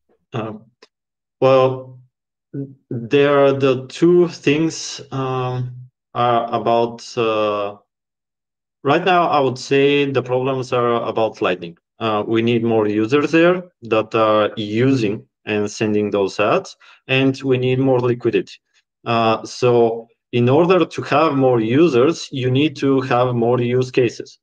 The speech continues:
So, like I said, all the apps, if they start, uh, uh,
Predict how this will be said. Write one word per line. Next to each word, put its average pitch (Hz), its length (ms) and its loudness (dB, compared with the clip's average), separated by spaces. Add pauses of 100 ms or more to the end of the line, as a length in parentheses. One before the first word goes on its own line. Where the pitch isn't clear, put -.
So, 110 800 4 (520)
like 123 260 2
I 123 60 2
said, 139 360 2
all 135 200 4
the 143 80 4
apps, 123 520 2
if 120 200 -4
they 120 200 2
start, 123 440 -2 (200)
uh, 123 420 2 (480)
uh, 101 640 -2